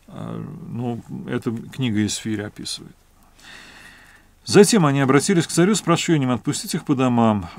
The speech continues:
Их же там собрали специально, чтобы уничтожить. Собственно, поскольку отмена, э, з-, замысла состоялась, то и держать их там незачем.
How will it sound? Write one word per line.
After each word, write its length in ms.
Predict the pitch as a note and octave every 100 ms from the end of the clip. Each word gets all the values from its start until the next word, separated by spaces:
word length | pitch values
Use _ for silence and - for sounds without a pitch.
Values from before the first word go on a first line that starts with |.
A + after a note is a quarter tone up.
| F#3
Их 160 | B2
же 120 | A2
там 160 | A#2 A2+
собрали 420 | - C#3 E3 F#3
специально, 560 | C#3 - - A#2 G#2+ F#2+
чтобы 300 | - A2 G2+
уничтожить. 560 | G2+ - - G#2 F#2+
Собственно, 520 | - A#2 - A2 G#2 A2 - - -
поскольку 440 | - A2+ - G#2+ A2+
отмена, 580 | A2 B2 A#2+ A2 G#2+ - - - - _
э, 440 | - A2 A2 A2
з-, 480 | G#2+ A2 A2+ A2+ G2+
замысла 480 | G#2+ A#2+ A2+ A2 A#2+
состоялась, 680 | - A#2 B2+ C#3 E3+ C#3+ -
то 160 | A#2+
и 300 | A2+ A2+ A2+
держать 960 | G2 G#2 - - - G#2 A2 A2 E3 D#3+
их 80 | C#3
там 240 | B2+ A2+
незачем. 340 | G#2 F#2 -